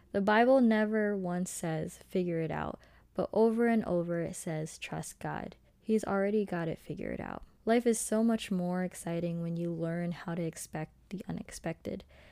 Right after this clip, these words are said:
Yes, it can be nerve-wracking and cause anxiety, but we must let go of our urge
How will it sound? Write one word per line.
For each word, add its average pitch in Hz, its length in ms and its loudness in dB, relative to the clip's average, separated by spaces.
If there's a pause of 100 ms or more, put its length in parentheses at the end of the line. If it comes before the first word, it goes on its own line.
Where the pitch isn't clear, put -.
(140)
Yes, 185 500 0
it 202 120 -2
can 185 180 -2
be 190 140 0
nerve-wracking 180 840 0
and 165 180 -4
cause 160 380 -6
anxiety, 165 640 -2
but 175 320 -2 (340)
we 202 120 0
must 190 360 0
let 190 280 0
go 180 340 0
of 180 160 -4
our 170 260 -4
urge 175 440 -2